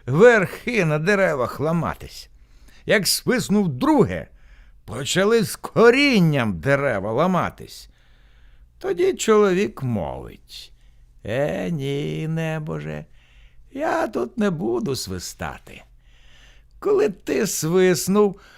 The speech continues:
з корінням ламало дерева. А що ж то буде, як я свисну?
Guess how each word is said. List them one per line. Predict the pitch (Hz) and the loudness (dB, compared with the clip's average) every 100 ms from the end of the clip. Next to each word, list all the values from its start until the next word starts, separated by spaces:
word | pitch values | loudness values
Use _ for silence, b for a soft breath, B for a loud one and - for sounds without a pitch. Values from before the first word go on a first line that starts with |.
| b | b
з | - | -6
корінням | - 185 160 160 190 214 214 | 2 4 6 6 6 6 6
ламало | 180 170 170 165 156 | 6 6 6 8 6
дерева. | 123 147 120 101 95 98 117 B B | 6 4 2 0 -2 -2 -6 B B
А | 135 | 0
що | 139 185 180 | 2 2 2
ж | - | 2
то | 175 | 2
буде, | 156 170 175 135 B - | 4 4 4 0 B 0
як | 147 196 196 | 2 2 2
я | 247 165 - | 2 2 0
свисну? | - 98 80 - - | -8 -10 -12 -12 -16